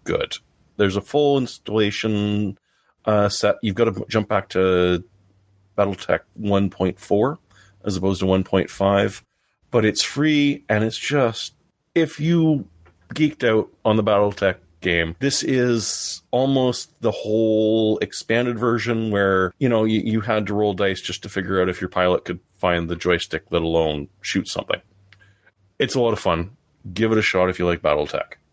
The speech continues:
And yeah, there, there are cattle masters.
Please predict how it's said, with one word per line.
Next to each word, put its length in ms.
And 300
yeah, 360
there, 320
there 320
are 140
cattle 340
masters. 600